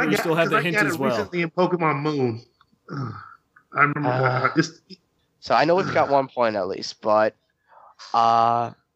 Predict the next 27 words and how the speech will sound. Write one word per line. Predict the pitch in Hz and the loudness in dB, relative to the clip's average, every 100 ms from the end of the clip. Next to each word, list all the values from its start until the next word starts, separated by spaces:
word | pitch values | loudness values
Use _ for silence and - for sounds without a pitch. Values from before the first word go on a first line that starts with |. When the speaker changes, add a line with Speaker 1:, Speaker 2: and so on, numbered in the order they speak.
| _ _ | _ _
Speaker 3:
so | - 131 | -8 -2
Lucky | 120 127 147 127 | 0 0 2 2
Egg, | 120 117 117 - | 4 2 -2 -2
Oval | 135 135 | 0 -2
Stone, | - - 113 110 110 107 - _ _ _ - - - - | -4 -2 2 2 0 -4 -12 _ _ _ -16 -16 -12 -2
then | 127 | 0
there's | 120 113 - | 0 -4 -6
two | - - 196 214 214 - | -4 0 2 2 0 0
attack-related | 139 - - 135 127 120 110 104 101 | -4 -4 -2 -2 -2 -6 -4 -4 -2
items | 98 95 - - - | -2 -2 -8 -8 -10
for | - - 107 104 | -10 -6 -2 -2
the | 104 107 107 | -2 -4 -4
Chansey | - - 120 117 - 110 | -4 0 0 0 -6 -2
Blissey | 107 107 - 98 | 0 0 0 -4
line. | 90 80 - _ _ _ _ | -4 -6 -12 _ _ _ _
Um, | - 113 113 117 113 113 110 107 107 104 _ _ - _ _ | -6 -2 2 2 2 0 0 -4 -10 -18 _ _ -20 _ _
and | 117 | -2
I'm, | 120 120 117 - | 2 0 -2 -2
I'm | 123 135 | -2 0
drawing, | 131 117 | 0 2
like, | 110 107 | 2 0
a | 101 | -4
massive, | 101 104 107 110 110 - 110 101 - - _ _ _ | -6 -2 2 2 0 -2 -4 -6 -16 -20 _ _ _
massive | - 107 113 110 110 104 | -6 2 2 2 -4 -8
blank | - 107 107 107 - - _ _ _ - | -2 0 0 -4 -12 -18 _ _ _ -6
right | 107 104 107 | -2 0 -2
here. | 110 104 104 | -2 -2 -4